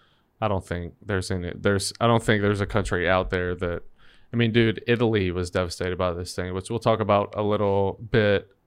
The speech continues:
uh, in a little bit, but I just don't, I don't know, dude. I don't see it happening. Like the, you know, probably like, you know, what you, what somebody could do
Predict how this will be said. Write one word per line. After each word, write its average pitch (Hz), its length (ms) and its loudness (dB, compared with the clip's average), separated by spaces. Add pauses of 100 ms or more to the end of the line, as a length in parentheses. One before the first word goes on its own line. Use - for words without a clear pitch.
(180)
uh, 95 300 4
in 104 140 -2
a 101 80 0
little 113 200 4
bit, 101 380 0
but 101 420 2 (380)
I 131 80 8
just 127 180 4
don't, 120 260 4 (100)
I 117 100 2
don't 101 140 2
know, 98 120 -2
dude. 95 260 0
I 98 60 2
don't - 180 -2
see 95 140 -2
it 73 100 -2
happening. 90 600 -4
Like 120 160 6
the, 135 200 6 (460)
you 147 160 2
know, 107 440 6
probably 131 560 10
like, 104 480 6 (2000)
you 117 180 -2
know, 104 100 2
what 101 180 4
you, 110 200 4
what 110 320 2
somebody 113 400 4
could 104 520 2
do 127 640 4